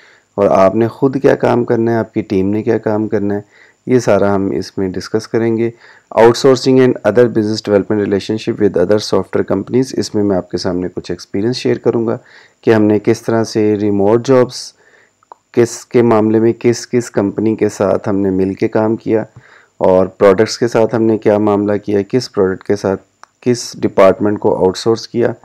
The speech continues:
ये सारी चीज़ें बहुत ज़रूरी हैं। अगर आप इंडिविजुअली छोटी टीम के साथ अकेले कोशिश करेंगे बिजनेस फाइंड करने की तो आपको काफ़ी डिफ़िकल्टीज आएंगी।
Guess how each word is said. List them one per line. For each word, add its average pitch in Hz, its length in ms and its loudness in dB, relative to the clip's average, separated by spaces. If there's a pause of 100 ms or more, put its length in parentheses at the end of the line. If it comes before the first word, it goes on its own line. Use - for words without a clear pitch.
(460)
ये 131 140 4
सारी 120 280 4
चीज़ें 113 320 0
बहुत 113 260 2
ज़रूरी 113 360 0
हैं। 110 160 2
अगर 104 200 0
आप 101 280 0
इंडिविजुअली 107 1040 0 (460)
छोटी 110 280 2
टीम 117 240 2
के 110 100 0
साथ 107 200 0
अकेले 107 600 0 (320)
कोशिश 104 340 -2
करेंगे 113 340 2
बिजनेस 113 340 -2
फाइंड 104 280 -2
करने 110 260 -4
की 117 180 -8 (420)
तो 104 80 2
आपको 98 220 2
काफ़ी 98 340 -2
डिफ़िकल्टीज 101 680 -2
आएंगी। 92 340 -2